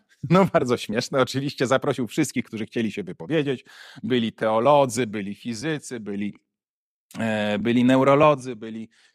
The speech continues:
no, każdy mówił, a świadomość to jest strumień tam zery jedynek, a nie, tak naprawdę coś tam dane od Boga i tak dalej, i tak dalej. No i tak sobie wszyscy przez cały dzień rozmawiali. No i Loreis po-, pod koniec tego dnia wyszedł i mówi, no bardzo fajnie, słuchaj, super, mnóstwo się od was dowiedziałem,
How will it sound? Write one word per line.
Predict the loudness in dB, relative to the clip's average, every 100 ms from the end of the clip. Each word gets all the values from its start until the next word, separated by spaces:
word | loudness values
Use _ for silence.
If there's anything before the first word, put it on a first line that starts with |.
| _ _
no, | -4 -2
każdy | 0 2 2
mówił, | 0 0 2
a | 0
świadomość | 2 0 2 0 -2
to | -2
jest | -4 -4
strumień | -4 -2 -2 -4
tam | -6 -4
zery | -4 -4
jedynek, | -4 -4 -6 -4 0
a | 2
nie, | 2
tak | 2 0
naprawdę | 0 0 -2 -2 -4
coś | -8 -6
tam | -4 0
dane | 2 2
od | 2
Boga | 2 0 -2
i |
tak | -8 -6
dalej, | -4 -4
i | -6
tak | -6
dalej. | 2 2 2
No |
i | 0
tak | 0
sobie | 0 0
wszyscy | -2 -8
przez | -6 -2
cały | 2 2
dzień | 2 0
rozmawiali. | 0 -2 0 0 0 -6 -10 0
No |
i | 2
Loreis | 4 4 0
po-, | -4
pod | -6 -2
koniec | -2 -2
tego | -4 -4
dnia | -2 -2
wyszedł | -2 -6 -4
i |
mówi, | -2 -2
no | -4 _
bardzo | -2 0 0 -6
fajnie, | -8 -10
słuchaj, | -12 -10
super, | -6 -6 -6 -4
mnóstwo | 2 2 0 -4
się | -4
od | -4
was | -4 -6
dowiedziałem, | -8 -6 -4 -6